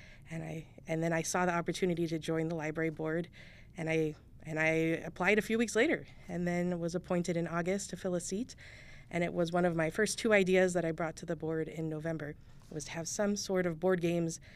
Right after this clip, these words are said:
I was hoping in circulation or board game exchanges or some way to get board games, uh, to the community here. And it kind of morphed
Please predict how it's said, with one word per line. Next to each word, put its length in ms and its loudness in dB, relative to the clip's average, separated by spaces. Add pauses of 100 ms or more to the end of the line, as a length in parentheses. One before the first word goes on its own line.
(260)
I 60 2
was 120 2
hoping 260 6
in 100 4
circulation 1080 2
or 180 -2
board 240 -2
game 180 0
exchanges 640 -2
or 60 -8
some 280 2
way 260 2
to 120 -6
get 180 -6
board 220 -4
games, 360 -6 (580)
uh, 60 -14 (120)
to 100 -10
the 80 0
community 480 0
here. 380 -6 (180)
And 260 -2
it 80 -8
kind 220 -2
of 100 0
morphed 540 2